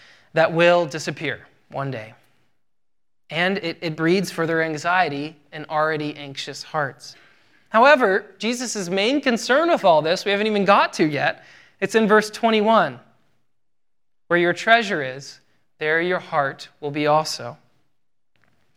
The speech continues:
The heart isn't just the emotions, it's the whole bit of a person. The thoughts, the will, the motivations.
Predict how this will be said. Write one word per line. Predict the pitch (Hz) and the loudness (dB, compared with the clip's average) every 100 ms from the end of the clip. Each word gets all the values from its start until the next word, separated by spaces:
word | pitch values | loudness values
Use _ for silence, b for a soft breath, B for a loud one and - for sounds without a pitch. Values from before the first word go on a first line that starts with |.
| B B B | B B B
The | |
heart | 208 262 277 | 4 6 4
isn't | 240 220 | 2 -2
just | 220 226 | -4 -2
the | 226 | 0
emotions, | 190 190 190 151 113 - - | 2 0 0 -4 -10 -18 -14
it's | 185 - | -12 -4
the | 214 | -4
whole | 175 202 220 220 226 220 | -4 -2 2 4 6 4
bit | 175 196 | 2 0
of | 170 | 0
a | |
person. | 160 156 139 131 123 _ b b b b b | -2 -4 -4 -12 -16 _ b b b b b
The | 175 | -6
thoughts, | - 220 160 - - - | 4 6 6 0 -16 -12
the | 170 | -6
will, | 185 226 208 170 | 0 4 4 4
the | 160 | -2
motivations. | 170 175 175 175 214 - 147 123 - - | -2 0 0 0 0 -2 -8 -14 -20 -20